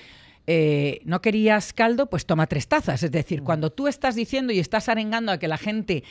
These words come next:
Speaker 1: pueda ocupar las casas que no son suyas, sino que olvida que la propiedad privada es sagrada,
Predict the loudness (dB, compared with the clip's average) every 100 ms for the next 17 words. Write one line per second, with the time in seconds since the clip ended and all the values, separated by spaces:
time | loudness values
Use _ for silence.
0 | -18 -20 _ 2 4 2 0 0 0 0
1 | -4 -2 -4 -2 -6 -2 -4 -2 -4 -8
2 | -8 -8 -8 -8 -10 -10 -16 -12 -8 -4
3 | -4 -4 -6 -6 -16 -2 2 4 4 2
4 | 2 0 -2 -2 -4 -4 -4 -4 -2 -2
5 | -2 -4 -6 -2 0 0 -4 -8